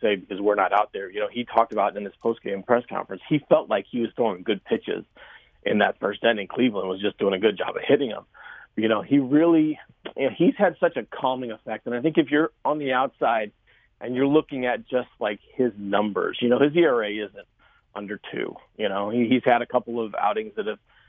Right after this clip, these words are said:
inflated it a little bit. But I think when you look at the impact that he's had on that staff, because going seven innings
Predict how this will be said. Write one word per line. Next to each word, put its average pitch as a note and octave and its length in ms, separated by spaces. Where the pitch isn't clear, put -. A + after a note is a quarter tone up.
inflated A2 520
it G#2+ 60
a - 40
little G#2 200
bit. G#2+ 260
But A#2 140
I G#2 60
think C3+ 180
when A#2+ 100
you B2 120
look C#3 260
at - 140
the - 140
impact A#2+ 360
that A2+ 100
he's A#2 220
had A#2 220
on G#2+ 80
that F#2+ 200
staff, A2+ 360
because A#2 240
going E3+ 300
seven D3+ 240
innings B2 320